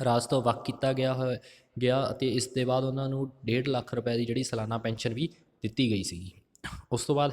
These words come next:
ਹੈ ਪਹਿਲੇ ਐਂਗਲੋ ਯੁੱਧ ਦੇ ਵਿੱਚ ਤੋਂ ਬਾਅਦ ਜਿਹੜਾ ਅੰਗਰੇਜ਼ਾਂ ਨੇ ਪੰਜਾਬ ਦੇ ਉੱਤੇ ਕਿਹੜੇ ਕਬਜ਼ਿਆਂ ਨੂੰ, ਕਬਜ਼ਿਆਂ ਉੱਤੇ ਕਿਉਂ ਨਾ, ਅਹ, ਕਿਹੜੇ ਕਬਜ਼ਿਆਂ ਦਾ,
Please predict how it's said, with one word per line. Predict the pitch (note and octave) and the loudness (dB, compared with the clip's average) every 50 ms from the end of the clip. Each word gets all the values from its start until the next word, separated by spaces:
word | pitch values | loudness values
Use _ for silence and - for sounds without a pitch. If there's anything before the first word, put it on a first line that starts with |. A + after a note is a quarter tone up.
| B2+ | 0
ਹੈ | D3+ | -4
ਪਹਿਲੇ | D3 - C#3+ C3 C3 C#3 D3+ D#3 - | -2 0 2 2 4 4 4 4 2
ਐਂਗਲੋ | B2+ B2+ B2 C3 C3+ | 0 0 0 0 2
ਯੁੱਧ | C3 B2+ C3 C3 C3 | 2 2 0 0 0
ਦੇ | C#3+ C#3+ | 0 0
ਵਿੱਚ | C3 C3 B2+ - - D#3 - - - - - - _ _ _ _ _ _ | 0 -2 -4 -4 -6 -6 -6 -6 -14 -20 -20 -20 _ _ _ _ _ _
ਤੋਂ | C#3+ C3+ | 2 4
ਬਾਅਦ | A#2+ A2+ A#2 C3 C3+ C3+ | 4 6 4 4 4 2
ਜਿਹੜਾ | B2+ B2 B2+ C3+ C3+ C3 B2+ A#2+ - - | 2 2 2 4 2 2 0 -2 -4 -4
ਅੰਗਰੇਜ਼ਾਂ | C3 A#2+ B2 A#2+ A#2+ A#2+ A#2+ C3 C3 | -2 0 0 0 0 0 0 -2 -2
ਨੇ | C3 B2+ C3+ D3 C#3+ - _ _ _ _ _ _ _ _ _ _ _ _ | -2 -4 -4 -6 -8 -12 _ _ _ _ _ _ _ _ _ _ _ _
ਪੰਜਾਬ | C#3+ C3+ A#2 A#2+ A#2 A#2+ A#2+ B2+ | -2 0 4 4 6 6 6 6
ਦੇ | C3+ C#3 | 4 2
ਉੱਤੇ | C3+ C3+ C3+ C3+ - - C#3+ C#3+ C#3+ C#3+ - - - - | 2 2 0 -2 -2 0 0 0 0 -2 -8 -16 -20 -4
ਕਿਹੜੇ | - C#3 C3+ D3+ D#3 D3+ | 0 2 4 4 4 4
ਕਬਜ਼ਿਆਂ | D3+ C3+ B2 B2 B2+ C3 C3 C3 C3 | 2 0 0 0 0 0 0 0 0
ਨੂੰ, | C3 C3 C3 C3+ C3+ A#2 A2 - - - | 0 0 0 -2 -2 -4 -8 -10 -10 -4
ਕਬਜ਼ਿਆਂ | - C3 B2 B2+ C3+ C3+ | -4 -2 -2 0 -2 -4
ਉੱਤੇ | C3 C3 - C#3 | -4 -2 -4 -4
ਕਿਉਂ | C3+ - _ - C#3 C#3 D3 | -4 -4 _ -2 0 0 0
ਨਾ, | C#3+ C3+ C3 D3 D3+ | 0 0 0 0 -2
ਅਹ, | - - _ _ _ _ _ _ _ _ _ _ _ _ _ _ _ _ _ _ _ _ _ _ _ _ B2 B2+ B2 B2 B2 | -4 -10 _ _ _ _ _ _ _ _ _ _ _ _ _ _ _ _ _ _ _ _ _ _ _ _ -6 -4 -2 -2 -2
ਕਿਹੜੇ | A#2 B2 - C#3 C#3 D3+ | -2 -2 0 2 2 4
ਕਬਜ਼ਿਆਂ | C#3+ D3 C3+ B2+ C3 C3 C3 | 4 4 2 2 2 0 2
ਦਾ, | C3 C3 C3 C3 C3 C3 C3 - | 4 4 4 4 2 0 -4 -8